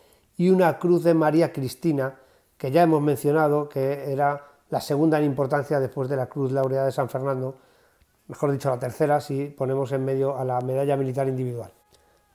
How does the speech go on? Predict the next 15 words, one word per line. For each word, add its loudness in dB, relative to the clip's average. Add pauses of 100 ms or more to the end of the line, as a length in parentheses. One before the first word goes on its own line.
(140)
Va 8
a 8
ser 4
felicitado 4
en 4
numerosas 2
ocasiones 0
como -2
ayudante 0
del -4
jefe -4
del -2
grupo -2 (340)
de -2
artillería, 2